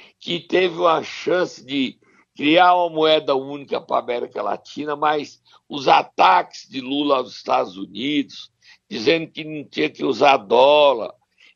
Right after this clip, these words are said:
eles não foram absolvidos nem bem-vindos. Então, quer dizer, o Lula ficou falando só.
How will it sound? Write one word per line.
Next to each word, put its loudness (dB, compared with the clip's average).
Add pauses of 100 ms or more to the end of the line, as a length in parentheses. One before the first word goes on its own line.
(140)
eles -4
não 2
foram 2
absolvidos -2
nem -2
bem-vindos. -8 (1300)
Então, 2
quer -2
dizer, -2 (320)
o -2
Lula 2
ficou 2
falando 0
só. 2